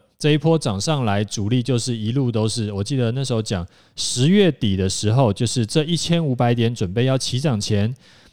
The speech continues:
然后期货大额交易人他还是满手的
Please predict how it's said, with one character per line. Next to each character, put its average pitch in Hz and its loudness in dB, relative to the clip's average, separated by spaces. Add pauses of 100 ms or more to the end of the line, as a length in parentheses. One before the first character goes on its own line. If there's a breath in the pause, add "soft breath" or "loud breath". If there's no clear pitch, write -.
(240 soft breath)
然 107 0
后 127 4
期 120 -2
货 143 2
大 139 0
额 110 2
交 127 2
易 135 4
人 101 0 (420)
他 117 0
还 104 0
是 110 0
满 101 0
手 85 -2
的 87 -6